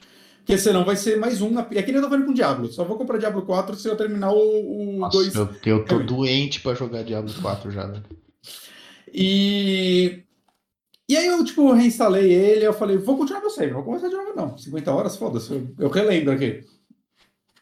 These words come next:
Speaker 1: E, caralho, é, assim, é, Divinity é um jogo meio, é meio estranho a progressão dele, né? Porque acontece que, tipo, eu tava no ato dois, são quatro atos, cinco, que se você contar,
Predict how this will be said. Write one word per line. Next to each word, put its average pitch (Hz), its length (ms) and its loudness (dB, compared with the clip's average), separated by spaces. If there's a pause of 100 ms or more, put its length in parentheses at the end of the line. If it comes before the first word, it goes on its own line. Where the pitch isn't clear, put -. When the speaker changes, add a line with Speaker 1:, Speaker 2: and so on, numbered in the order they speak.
(560)
Speaker 1:
E, 254 580 0 (760)
caralho, 277 480 4
é, 226 260 -2
assim, 233 300 2
é, 208 220 -2
Divinity 240 340 -2
é - 20 -6
um 285 40 -4
jogo 233 260 0
meio, 185 720 2 (220)
é 170 80 2
meio 185 140 4
estranho 190 600 4
a 170 140 2
progressão 160 720 0
dele, 180 300 2
né? 165 140 -4
Porque - 180 -12
acontece 175 380 -2
que, - 100 -20
tipo, - 300 -4 (280)
eu - 100 -4
tava 202 300 0
no 190 140 -4
ato 196 260 -4
dois, 151 800 -4
são 170 240 -12
quatro 190 440 -2
atos, 202 460 -4
cinco, 196 240 -6
que - 140 -10
se - 180 -12
você 175 220 -10
contar, 151 1040 0